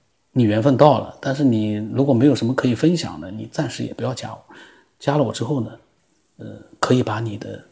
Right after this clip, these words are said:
有意思的东西啊，分享给更多人去听。所以你加我，并不是为了跟我来倾诉什么，你是为了分享给更多的人去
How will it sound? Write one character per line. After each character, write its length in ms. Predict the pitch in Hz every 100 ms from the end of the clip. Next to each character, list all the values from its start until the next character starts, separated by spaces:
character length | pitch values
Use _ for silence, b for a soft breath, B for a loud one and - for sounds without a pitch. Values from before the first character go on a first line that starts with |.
| _ _ _ _ -
有 160 | 107
意 100 | 101
思 160 | 117 -
的 80 | 110
东 180 | 107 107
西 140 | -
啊， 140 | - - _ _ -
分 180 | - 117
享 160 | 113
给 120 | 110
更 180 | - 127
多 140 | 110 101
人 80 |
去 100 | 98
听。 220 | 101 - 107 B B B B
所 140 | 143
以 20 |
你 80 | 120
加 220 | 104 147
我， 200 | 143 104 -
并 120 | 127
不 60 | 110
是 120 | -
为 100 | 123
了 80 | 110
跟 180 | 143 156
我 140 | 110
来 120 | -
倾 240 | - - 170
诉 160 | 175
什 120 | 131 117
么， 120 | - _ b b b
你 120 | 107
是 160 | 95 113
为 140 | 117
了 140 | 101 - _ _
分 220 | - 135
享 180 | 127 110
给 160 | 110 - _ _ _ _
更 140 | 123 107
多 120 | 123
的 100 | 113
人 100 | 107
去 120 | -